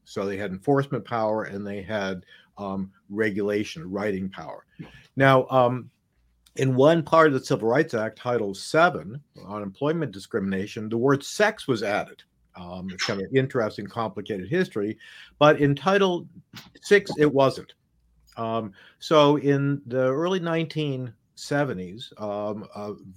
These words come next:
quite a powerful Congresswoman, Edith Green from, uh, from Oregon, wanted to add, uh, the word sex to Title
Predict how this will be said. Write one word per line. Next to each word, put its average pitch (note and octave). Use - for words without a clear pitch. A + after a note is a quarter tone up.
quite F#3+
a F#3
powerful D#3
Congresswoman, B2+
Edith A2+
Green A#2
from, F#2+
uh, G2+
from G2+
Oregon, A2
wanted F3
to D#3
add, C#3+
uh, A2+
the A2+
word C3+
sex C#3+
to C3+
Title C3